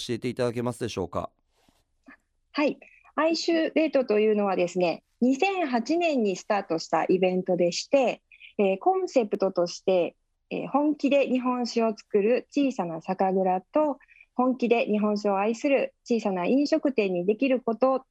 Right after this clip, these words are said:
Speaker 2: という、えー、コンセプトをもとに、えー、会場ではですね、飲食店と酒蔵さんがそれぞれタッグを組んで、屋台形式でお酒とお料理を販売しながら、えー、お客様はそのお料理やお酒を楽しみながら、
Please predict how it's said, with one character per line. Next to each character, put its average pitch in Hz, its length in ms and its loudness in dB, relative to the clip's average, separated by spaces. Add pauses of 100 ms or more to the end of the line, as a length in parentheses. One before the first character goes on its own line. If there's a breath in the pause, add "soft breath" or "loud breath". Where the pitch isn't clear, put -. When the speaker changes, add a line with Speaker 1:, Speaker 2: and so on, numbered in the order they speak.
Speaker 2:
と 196 100 2
い 175 260 2
う、 - 120 -6 (100)
え 185 60 -8 (140)
ー、 - 40 -10
コ 202 120 0
ン 190 80 -2
セ 180 120 0
プ - 120 -8
ト 170 120 0
を 165 60 0
も 185 100 0
と 185 160 -2
に、 214 380 2 (480 loud breath)
え 220 80 4
ー、 202 40 0
会 311 220 2
場 339 160 2
で 339 140 4
は 269 100 2
で 190 140 0
す - 100 -10
ね、 160 280 0 (340)
飲 269 160 4
食 277 320 2
店 165 300 0
と 262 200 2
酒 202 280 0
蔵 190 220 2
さ 196 120 -2
ん 190 140 -2
が 190 160 0
そ 233 100 2
れ 262 100 4
ぞ 240 80 2
れ 180 160 0
タ - 140 0
ッ 311 100 2
グ 208 180 2
を 156 60 0
組 160 280 -6
ん 160 40 -10
で、 254 300 0 (120)
屋 202 140 0
台 302 240 2
形 311 240 2
式 - 280 -4
で 269 280 0 (100)
お 220 100 0
酒 240 320 0
と 240 120 0
お 233 80 0
料 233 220 2
理 165 160 -2
を 175 180 0
販 180 300 -6
売 170 200 -4
し - 160 -6
な 165 140 -2
が 180 100 0
ら、 285 220 0 (400)
え 226 40 4
ー、 214 80 2
お - 20 0
客 240 220 0
様 240 240 2
は 302 240 2
そ 285 100 0
の 254 200 2
お 214 60 2
料 226 200 4
理 170 120 2
や 165 220 2
お 175 60 -2
酒 185 260 -2
を 180 80 0
楽 196 240 0
し 202 160 -6
み 196 140 2
な 196 160 -2
が 170 120 -4
ら、 196 260 0